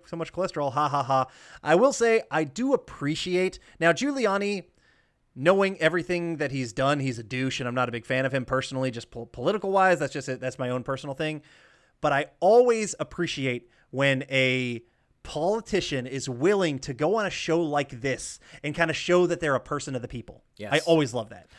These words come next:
Speaker 2: Yeah.
Speaker 1: you know, tie this in with, like, a, not to say anything, but, like, when Biden went on, um, Parks and Rec
Speaker 2: Mm-hmm.
Speaker 1: or a whole bunch of other, like, politi-, politicians have done
Speaker 2: Oh, no,
Speaker 1: stuff
Speaker 2: no.
Speaker 1: like that.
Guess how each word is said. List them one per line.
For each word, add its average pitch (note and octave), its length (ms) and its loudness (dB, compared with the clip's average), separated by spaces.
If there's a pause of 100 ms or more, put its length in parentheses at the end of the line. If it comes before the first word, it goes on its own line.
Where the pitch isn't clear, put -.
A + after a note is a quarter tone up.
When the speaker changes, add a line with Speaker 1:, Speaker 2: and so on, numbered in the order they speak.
Speaker 2:
Yeah. E3 160 4
Speaker 1:
you F#3 80 2
know, F3 100 6
tie F#3 220 4
this F#3 180 0
in F3 120 2
with, D#3+ 120 2
like, C#3+ 160 0
a, C#3 240 4
not D3 260 -2
to D3+ 80 -10
say C#3 220 -2
anything, C3+ 220 -4 (160)
but, E3 60 0
like, F3 160 2
when D#3+ 200 0
Biden D3+ 400 0
went D3 220 -2
on, C#3 580 0 (300)
um, C3+ 400 4
Parks - 260 -2
and D3+ 140 -4
Rec E3+ 340 2 (120)
Speaker 2:
Mm-hmm. C#3+ 160 -4
Speaker 1:
or D3 600 4
a D#3 120 0
whole G#3 180 2
bunch F#3+ 160 0
of E3 60 0
other, D3 140 2
like, C3+ 180 -2
politi-, C#3+ 320 -2
politicians C#3 400 -2
have B2+ 160 -6
done C#3+ 140 2
Speaker 2:
Oh, F3 120 2
no, - 40 4
Speaker 1:
stuff D#3 120 2
Speaker 2:
no. D#3+ 80 2
Speaker 1:
like C3 200 -2
that. C3 200 -4